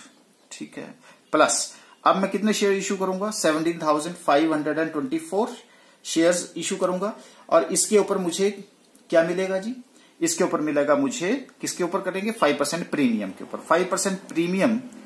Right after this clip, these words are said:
तो फ़ाइव परसेंट टू से अगर मैं इसको divide करूं तो मेरे पास आ जाते हैं एट सेवन सिक्स two, five percent of this। तब भी मेरे पास कितना हो गया? फ़ोर्टीन थाउजेंड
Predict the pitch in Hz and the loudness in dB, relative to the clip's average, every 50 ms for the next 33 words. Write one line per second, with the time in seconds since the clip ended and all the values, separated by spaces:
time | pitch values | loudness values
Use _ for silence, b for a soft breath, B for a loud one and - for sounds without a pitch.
0 | B B B B B B B B - - - 139 135 131 127 127 127 - - 143 | B B B B B B B B -8 -2 0 2 2 4 2 0 0 2 2 4
1 | 160 160 160 180 170 - - 190 190 190 - - 165 135 - 156 156 156 151 165 | 4 4 2 0 0 0 0 0 0 0 -4 -6 -8 -4 -2 0 0 0 0 2
2 | 156 151 143 151 143 143 143 143 135 131 - - - 127 110 117 131 - - - | 2 2 4 2 0 0 0 0 0 0 -2 -2 -2 0 0 0 0 -2 -6 -8
3 | - 117 110 117 113 123 143 170 185 185 - 151 131 107 90 104 131 - - 135 | -8 -6 -4 -2 2 2 2 2 2 0 0 0 0 0 -2 -4 -8 -8 -6 -2
4 | 127 127 143 151 160 - 143 135 120 - 123 110 101 104 98 - - 120 131 147 | 0 0 0 0 0 2 2 2 2 2 0 -2 0 -2 -4 -6 -4 -4 -4 -4
5 | - - - _ _ 127 127 127 135 139 151 160 170 165 165 - 139 - - - | -4 -8 -14 _ _ -4 -2 -2 0 0 -2 -2 -4 -6 -8 -10 -10 -8 -8 -6
6 | - 120 113 113 113 110 123 131 139 - - - 117 117 - - - - - - | -4 0 0 0 0 0 -2 -4 -4 -6 -8 -8 -10 -10 -10 -12 -14 -14 -12 -12
7 | - 190 202 196 - - b b b b b b b b - - 156 156 165 165 | -12 -10 -10 -12 -14 -16 b b b b b b b b -2 2 4 4 4 4
8 | 165 165 160 - 165 143 165 160 160 - - 220 220 - - - - _ _ _ | 2 0 0 0 -2 0 0 -2 -2 -2 -6 -6 -6 -6 -8 -12 -16 _ _ _
9 | _ _ _ _ _ _ _ _ _ _ _ _ _ _ _ _ _ _ _ _ | _ _ _ _ _ _ _ _ _ _ _ _ _ _ _ _ _ _ _ _
10 | - - - _ _ - 196 196 190 247 262 240 214 202 - 151 165 185 - - | -20 -20 -20 _ _ 2 4 4 6 6 6 6 6 4 6 6 4 4 2 -2
11 | - - 139 - _ 190 185 226 208 170 120 104 98 - - - - - 147 160 | -8 -12 -16 -10 _ -8 -2 0 2 2 2 0 -2 -6 -8 -12 -4 -2 -2 -2
12 | 160 220 240 254 247 - 147 131 107 107 104 98 98 107 131 180 | 0 0 0 0 0 2 4 4 4 4 2 -2 -4 -6 -8 -8